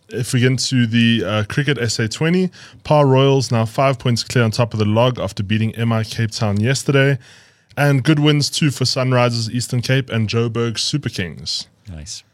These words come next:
Speaker 1: Uh, if we get into rugby, the Investec Champions Cup, two huge wins for South African teams. Um, the Bulls beat Bordeaux, uh, forty-six forty, and the Stormers beat Stade France twenty-four twenty. So both,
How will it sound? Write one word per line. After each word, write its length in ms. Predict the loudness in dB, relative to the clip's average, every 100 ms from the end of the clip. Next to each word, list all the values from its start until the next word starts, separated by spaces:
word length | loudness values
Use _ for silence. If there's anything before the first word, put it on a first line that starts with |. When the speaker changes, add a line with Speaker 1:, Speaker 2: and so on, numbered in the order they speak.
| _ _ -2
Speaker 1:
Uh, 340 | 2 4 2
if 140 | 0 0
we 40 |
get 80 | 0
into 180 | 0 0
rugby, 380 | 0 0 0 0
the 100 | 0
Investec 460 | 0 0 -2 -6
Champions 480 | -2 -2 0 -2 -2
Cup, 340 | -2 -4 -6
two 280 | -4 2 2
huge 340 | 2 2 2 2
wins 260 | 2 0
for 120 | -2
South 160 | 0 2
African 300 | 2 0 -2
teams. 360 | 0 0 0 -4 -12 -20 -20 -8
Um, 300 | 0 2 4
the 100 | 2
Bulls 340 | 4 4 4 2
beat 340 | 2 2 2 0
Bordeaux, 560 | 0 4 4 4 4
uh, 260 | 2 2 2
forty-six 560 | 2 0 2 -2 -4
forty, 460 | -4 0 2 2 0 -6 -20 _ _ -6
and 380 | 0 2 2 0 -4
the 140 | -2
Stormers 460 | -2 0 2 2 2
beat 200 | 2 0
Stade 400 | 0 2 2 0
France 540 | 0 2 2 0 -4 -8
twenty-four 640 | -2 0 0 0 0 0
twenty. 600 | -2 -6 -2 -2 -2 -8 -10
So 200 | -2 0
both, 260 | 4 2